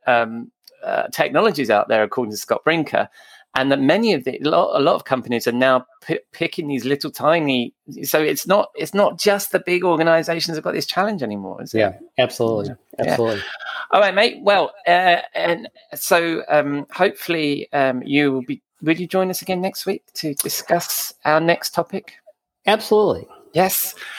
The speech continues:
Speaker 1: I think we're gonna talk about, um, C R S, aren't we? Of
Speaker 2: We're gonna talk about corporate responsibility
Speaker 1: Yeah, I
Speaker 2: or
Speaker 1: think we're supposed to talk about
Speaker 2: sustainability
Speaker 1: Yeah.
Speaker 2: programs.
Speaker 1: We might have promised that we were gonna talk about that last week, but we'll give it another go.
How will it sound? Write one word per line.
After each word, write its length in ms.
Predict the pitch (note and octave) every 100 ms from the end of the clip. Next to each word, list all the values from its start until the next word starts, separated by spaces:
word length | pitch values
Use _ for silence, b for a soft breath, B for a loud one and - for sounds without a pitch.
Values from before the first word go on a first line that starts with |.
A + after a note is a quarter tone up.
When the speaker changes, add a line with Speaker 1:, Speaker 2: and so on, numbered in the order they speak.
| B
Speaker 1:
I 100 | F3
think 240 | E3+ C4 B3
we're 80 | G#3+
gonna 200 | G#3 G3
talk 160 | G3+
about, 420 | E3+ E3+ - - D#3+
um, 560 | C#3+ C#3+ C#3 C3 B2+ _ _ _ _ -
C 140 | E3
R 180 | D3 C3
S, 220 | A#2 -
aren't 220 | B2+ A#2+
we? 260 | - G#2 G#2 A2
Of 160 | G#2
Speaker 2:
We're 120 | D3+ D#3+
gonna 160 | F3+
talk 180 | D#3+ C3+
about 160 | A#2 A2
corporate 400 | - D3+ D3+ -
responsibility 920 | B2+ - B2 B2+ - A2 G#2+ G#2+ G2+
Speaker 1:
Yeah, 160 | B2 A#2+
I 40 | B2
Speaker 2:
or 40 |
Speaker 1:
think 120 | D#3
we're 160 | D3+ C3+
supposed 200 | - C#3+
to 60 | D3
talk 80 | B2+
about 120 | C3
Speaker 2:
sustainability 260 | B2+ A#2
Speaker 1:
Yeah. 60 | G#2
Speaker 2:
programs. 640 | A2 G2 G2 - A2 - -
Speaker 1:
We 80 | C3
might 180 | D#3+ D3+
have 120 | -
promised 280 | D3+ C3+ -
that 60 |
we 80 | C3
were 40 |
gonna 140 | B2+ A#2+
talk 140 | C3+
about 160 | A#2 A#2
that 120 | A2+
last 220 | B2 A#2+
week, 100 | G2+
but 120 | C3
we'll 80 | D3+
give 180 | D3 F#3
it 40 |
another 220 | D#3 C3 B2
go. 220 | B2